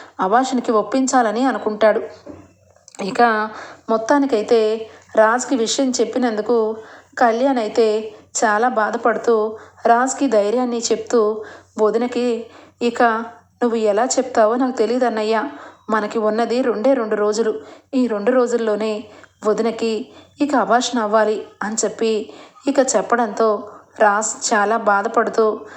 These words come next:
"వదినకి హాస్పిటల్కి రేపు నేను తీసుకొని వెళ్ళి వదినకి కడుపులో ఉన్న బిడ్డల్ని తీసామని చెప్తాను" అని చెప్పి ఇక ఏడ్చుకుంటూ ఇంటికైతే వస్తాడు రాజ్ అయితే. ఇక అప్పటికే కావ్య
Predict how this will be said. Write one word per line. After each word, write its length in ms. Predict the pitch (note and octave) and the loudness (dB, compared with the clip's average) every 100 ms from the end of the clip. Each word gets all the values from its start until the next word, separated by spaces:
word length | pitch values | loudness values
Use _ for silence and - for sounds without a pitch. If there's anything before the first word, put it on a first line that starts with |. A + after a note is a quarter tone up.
| - - - | -20 -8 -2
"వదినకి 460 | G#3 A3+ A3 A3+ A3 - - _ - | 0 0 -2 -4 -4 -6 -14 _ -2
హాస్పిటల్కి 600 | A#3+ B3 - B3+ A#3 A#3+ | 0 0 -2 -2 -2 0
రేపు 260 | A3 A3+ | 0 0
నేను 200 | A3 G#3+ | -2 -6
తీసుకొని 420 | G#3 A#3 - B3 | -4 -4 -2 -2
వెళ్ళి 320 | A3 G#3 G#3+ G#3+ - - _ _ - | 0 -2 -2 -4 -6 -18 _ _ -6
వదినకి 460 | G#3+ G3+ G#3+ A3 G#3 | -2 0 -2 -4 -2
కడుపులో 420 | - G#3 A#3+ A#3+ | 0 0 0 -2
ఉన్న 180 | A#3+ A3 | -2 -2
బిడ్డల్ని 540 | G#3+ G3 A#3 A3+ A#3 | -2 0 0 0 -2
తీసామని 640 | B3+ C4+ C4 C4+ A3+ G#3+ | -2 -2 0 -2 0 -2
చెప్తాను" 540 | C4 B3+ A3+ - A3 G3 G3 - - - - | 0 0 0 0 0 -2 -10 -18 -20 -10 -2
అని 140 | A#3 | -2
చెప్పి 360 | A3+ A3+ - A#3 A3 A3 - - - C4 | 0 -2 0 -2 -2 -6 -12 -20 -8 -2
ఇక 120 | B3+ A#3+ | 0 2
ఏడ్చుకుంటూ 760 | G#3 G#3+ G#3+ - - G#3+ B3+ B3 A3+ A#3 | 0 0 -4 -6 -6 -4 0 0 0 -4
ఇంటికైతే 520 | G#3+ G#3+ A#3+ A#3+ A3 A#3+ | -6 -4 0 0 0 0
వస్తాడు 480 | A3+ G#3 A3+ G#3 C4 | 0 0 0 2 2
రాజ్ 340 | A#3 G#3 G#3+ | 0 0 0
అయితే. 300 | A3 A3 A3+ A3 A3 B3+ - _ _ _ _ _ _ - | -4 0 -2 -2 -6 -10 -18 _ _ _ _ _ _ -4
ఇక 220 | C4+ C#4 | -2 2
అప్పటికే 640 | B3 A#3 G3+ B3+ B3+ B3+ | 2 2 0 0 2 2
కావ్య 480 | B3 A3+ F#3+ F#3+ A#3 | 0 2 0 2 0